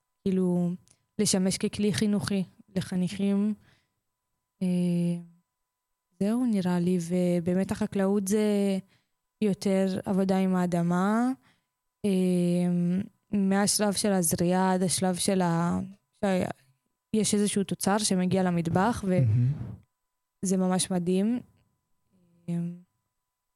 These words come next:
Speaker 1: זהו.
Speaker 2: וגם נוסיף שאת, אה, מתנדבת בשנת שירות מטעם הצופים, מטעם תנועת הצופים, שעל פי רוב מתאפ-,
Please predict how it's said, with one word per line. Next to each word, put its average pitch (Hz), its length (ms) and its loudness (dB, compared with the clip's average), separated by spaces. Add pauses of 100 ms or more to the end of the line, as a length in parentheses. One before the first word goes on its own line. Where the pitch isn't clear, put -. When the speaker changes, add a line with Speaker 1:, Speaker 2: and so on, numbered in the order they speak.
(520)
Speaker 1:
זהו. 214 200 0 (1000)
Speaker 2:
וגם 107 580 4
נוסיף 113 520 2
שאת, - 1600 0
אה, 104 280 4
מתנדבת 110 840 2
בשנת 107 760 2
שירות 110 240 2
מטעם 107 320 2
הצופים, 104 720 2 (100)
מטעם 110 280 2
תנועת 110 320 0
הצופים, 110 560 2 (840)
שעל 101 680 4
פי 127 120 4
רוב 123 360 4
מתאפ-, 110 380 0